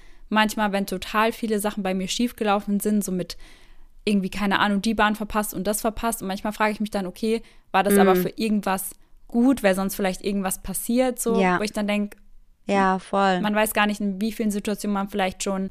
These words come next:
Speaker 1: irgendwie, ja, dankbar dafür sein kann, dass man vielleicht den Bus verpasst hat, beispielsweise.
Speaker 2: Ja, voll. Wo das Universum dann vielleicht wirklich gegen dich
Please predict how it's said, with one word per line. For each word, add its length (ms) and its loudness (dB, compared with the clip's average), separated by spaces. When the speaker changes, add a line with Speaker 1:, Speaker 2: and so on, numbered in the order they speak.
Speaker 1:
irgendwie, 580 0
ja, 260 2
dankbar 300 4
dafür 200 2
sein 200 6
kann, 200 -2
dass 220 0
man 140 -2
vielleicht 340 -6
den 260 -6
Bus 180 -2
verpasst 440 -8
hat, 120 -12
beispielsweise. 280 0
Speaker 2:
Ja, 240 8
voll. 520 4
Wo 120 0
das 420 4
Universum 800 6
dann 200 2
vielleicht 460 0
wirklich 380 -6
gegen 240 4
dich 340 0